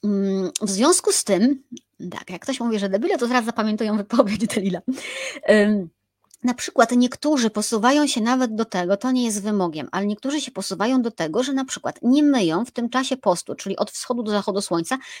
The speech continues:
nie myją zębów, żeby przypadkiem nie połknąć wody albo pasty do zębów, chociaż akurat usta wypłukać można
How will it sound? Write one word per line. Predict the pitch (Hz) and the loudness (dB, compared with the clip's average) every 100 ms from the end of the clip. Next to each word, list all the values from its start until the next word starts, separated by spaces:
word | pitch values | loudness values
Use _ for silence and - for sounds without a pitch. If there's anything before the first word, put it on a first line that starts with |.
| - | 2
nie | 302 | 6
myją | 220 196 240 | 6 4 2
zębów, | 220 208 170 - - - _ - - - 226 | 4 2 2 -2 -12 -20 _ -20 -18 -12 -2
żeby | 220 233 | 2 2
przypadkiem | - 254 262 294 - 247 | 0 0 0 0 0 2
nie | 208 | 2
połknąć | 220 226 - 202 185 | 2 0 0 -2 0
wody | 208 214 226 | 0 0 0
albo | 190 185 | 0 0
pasty | - 185 - 175 | 0 -2 -2 -4
do | 180 | -2
zębów, | 175 151 156 202 - - - | -2 -4 -4 -8 -8 -18 -20
chociaż | - - 330 277 - | -6 0 0 0 -4
akurat | - - 277 - - | -6 0 0 0 -6
usta | 269 330 - 262 | 0 0 0 0
wypłukać | 240 - 302 262 247 | 0 0 2 2 4
można | 247 247 202 165 | 6 6 4 -2